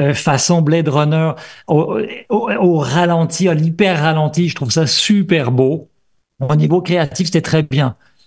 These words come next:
Mais là, tu sais, Martin, parce que t'étais là en, en live avec moi pendant, quand la présentation ouvre et que,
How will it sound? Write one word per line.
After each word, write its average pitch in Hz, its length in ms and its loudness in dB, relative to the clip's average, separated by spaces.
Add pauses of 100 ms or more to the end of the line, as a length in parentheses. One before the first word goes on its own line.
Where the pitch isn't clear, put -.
(180)
Mais 156 100 4
là, 220 160 2
tu 180 140 -2
sais, 240 180 0
Martin, 165 460 0
parce 143 160 -6
que 156 100 0
t'étais 160 300 -2
là 185 100 4
en, 170 100 0
en 156 200 0
live 165 280 0
avec 139 220 0
moi 156 240 2
pendant, 165 380 -6 (220)
quand 196 180 0
la 175 80 0
présentation 180 680 0
ouvre 190 260 2
et 147 80 0
que, 170 220 0